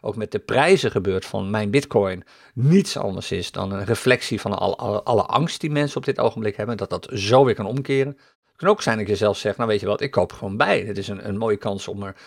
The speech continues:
nog wat extra Bitcoin voor in te slaan. Want het is een stuk goedkoper dan het een, een paar maanden geleden om deze tijd was." Eh,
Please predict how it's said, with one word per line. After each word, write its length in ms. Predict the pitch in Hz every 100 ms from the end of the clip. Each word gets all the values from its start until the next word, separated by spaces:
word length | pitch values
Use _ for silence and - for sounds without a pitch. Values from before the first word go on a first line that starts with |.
| -
nog 140 | - 104
wat 100 | -
extra 280 | 110 101
Bitcoin 340 | 98 120 - 98
voor 140 | -
in 120 | -
te 80 | -
slaan. 280 | - 143 139
Want 120 | 107
het 80 | 98
is 100 | 98
een 80 | 98
stuk 200 | - 107
goedkoper 480 | 104 - 98 95 98
dan 120 | 95
het 140 | 92
een, 260 | 98 101 117
een 120 | 92
paar 180 | 98 101
maanden 240 | 92 92
geleden 240 | 113 135 151
om 80 |
deze 260 | 123 117 104
tijd 260 | 107 101 95
was." 260 | 90 - _ _ _ _ _
Eh, 240 | - 147